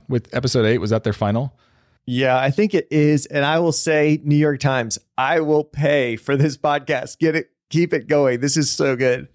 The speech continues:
Speaker 1: Yeah, they need to find some, another rabbit hole to go down now that they've kinda wrapped up this one. Um, but one of the things that they talk about, and I don't know if we're gonna be ahead of you here, Travis, you said you're on episode three or four,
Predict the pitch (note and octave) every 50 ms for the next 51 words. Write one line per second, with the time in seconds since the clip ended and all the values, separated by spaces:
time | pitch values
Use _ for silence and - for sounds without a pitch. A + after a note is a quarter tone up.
0 | _ _ _ - G#2 A2 G#2+ F#2 F#2+ G2+ A2+ A#2 A#2 A#2+ A#2 A2 - A2+ A2 G#2
1 | - - G#2 F#2+ - - G#2+ G#2 G#2+ G#2+ A2+ G#2 G2 F#2+ G2 F2+ E2 F#2 G2 G2
2 | F#2+ F#2 G2 F#2 G2 G2+ G#2+ F2+ F#2 G2+ - - - - - A2 G#2+ G#2+ G#2 G2
3 | - G2+ G#2 G2+ G2+ - - A2+ G2+ G2 - - - _ - E2 G#2+ A2+ A2 A2
4 | - - G#2+ - - A#2 A2 - A#2 G#2 F#2+ F2+ - - - - - - - -
5 | - - - - - A2+ A#2+ B2 B2 A#2+ A#2+ A2+ A2 - C#3 B2 - - C#3+ C#3
6 | D3+ D#3 D#3+ D3+ D3 C3+ B2+ - - - - - C#3+ C#3 C3+ B2+ B2+ B2 A#2+ A#2
7 | - - C3 B2+ C3 - A2+ G#2 G#2+ G#2 F#2 G2 G#2+ A2+ A2 G#2 G#2+ G#2+ G#2+ -
8 | - G#2+ G#2 G2 G#2+ G#2 F#2+ G2 F#2+ F2 F#2+ A2+ A2 A2 G#2 G#2 F#2+ G2 G2+ F#2
9 | - - G2 F#2+ F#2 F#2 F2 - G2+ F#2 - G#2 F#2+ G2+ G2+ G2 G2 G2 - F#2+
10 | - G#2 F2+ - G2 G2 G2 F#2 F2 - - G#2 G2 F#2 F2 E2